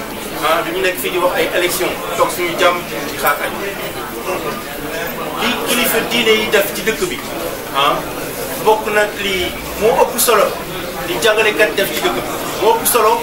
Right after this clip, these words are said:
li militaire yi def ci dëkk bi, moo ëpp solo li policier yi def ci dëkk bi. Donc li ñuy def ci dëkk bi,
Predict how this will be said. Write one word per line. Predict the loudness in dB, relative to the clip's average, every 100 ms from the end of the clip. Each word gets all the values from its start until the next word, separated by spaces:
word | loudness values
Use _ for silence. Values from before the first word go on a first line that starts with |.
| -2 -6 -4 0
li | 0
militaire | 0 0 2 2
yi | 0
def | -2
ci | -2
dëkk | -2
bi, | -2 -6 -8 -4
moo | 2 2
ëpp | 4
solo | 4 6
li | 4 2
policier | -2 0 0
yi | 0
def | 0
ci | -2
dëkk | -4 -4
bi. | -6 -6 -6 -8 -8 -2
Donc | 0 2
li | 2
ñuy | 2
def | 2 2
ci | 0
dëkk | -4 -4
bi, | -4